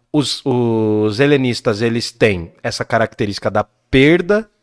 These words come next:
do, do território, do espaço público pra poder falar filosofia. Eles começam a perder isso a partir do século três antes de Cristo. Depois, ao mesmo tempo, essa contradição que é da hora, ao mesmo tempo que eles não têm mais o espaço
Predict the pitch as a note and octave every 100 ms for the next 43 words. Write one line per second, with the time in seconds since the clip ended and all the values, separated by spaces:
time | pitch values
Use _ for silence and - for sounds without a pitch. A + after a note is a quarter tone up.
0 | _ _ _ _ G2 G#2+ G2+ G2+ - A2+
1 | G#2+ - G#2 G2 G2 - A2+ A2 A2+ -
2 | A#2 D3 D#3 - - G#2+ G2 - G2 F#2+
3 | A2 - G2+ F#2+ G2+ - A2+ D3+ A3 _
4 | _ _ - F2+ G#2 G#2 - A2 B2 A2
5 | G2+ B2+ C3 D3 - - _ _ - F#2+
6 | G#2 G2 A2 G2+ - G#2 A2 G2+ A#2 A#2+
7 | C3 A#2 A2 G#2+ - A2 D#3 - _ _
8 | _ - - - C3+ - E3 B2+ - -
9 | _ - E3 E3+ G3 C4+ G#3 E3 - C3+
10 | F3 - C#3+ F3 - D#3+ D3+ C#3 D3+ D#3+
11 | D#3+ E3 B2+ A#2+ G#2 F2+ _ _ _ _
12 | _ _ - D3+ F#3 A3 A#3+ F#3+ E3+ -
13 | E3 D3 D3+ G3+ F#3 D#3 C#3 B2 B2 -
14 | B2 A#2+ B2